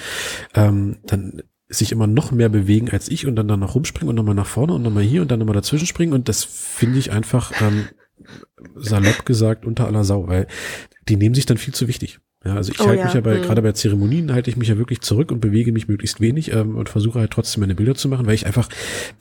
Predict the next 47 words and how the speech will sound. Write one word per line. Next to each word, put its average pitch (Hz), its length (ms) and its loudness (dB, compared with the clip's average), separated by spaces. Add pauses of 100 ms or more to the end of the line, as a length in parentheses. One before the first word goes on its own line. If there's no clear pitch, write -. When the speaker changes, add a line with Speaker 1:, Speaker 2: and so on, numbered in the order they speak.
Speaker 1:
es - 120 0
geht 127 140 4
ja 131 60 6
nicht 113 120 2
um 104 80 4
mich, 123 120 2
ich 98 120 0
möchte 110 180 2
ja - 20 4
nicht 107 160 0
auffallen. 90 440 -4
Und 92 320 -6
dann 123 200 2
hast 151 200 2
du - 60 -2
aber 117 120 0
dann 117 160 0
wieder 113 140 4
einen 107 80 -2
Onkel 104 240 -2
Bob, 139 200 -2
der 127 120 0
irgendwo 113 160 -2
dazwischen 156 340 0
springt 160 240 -4
und 110 140 -4
dann 104 120 0
hier 117 120 -2
nochmal. 160 220 0 (360)
Ich 107 220 0
warte 147 260 2
noch 127 120 2
auf 110 120 -2
den 104 140 -2
Moment, 98 340 -2
dass - 140 -4
irgendjemand 131 500 0
mal 110 60 -2
sagt, 104 180 -2
"Guck 233 140 2
doch 247 100 2
mal 196 100 4
kurz - 260 -4
zu 190 100 0
mir." 175 260 0 (500)
Speaker 2:
<laughs> - 760 0
Speaker 1:
Ähm, 240 460 4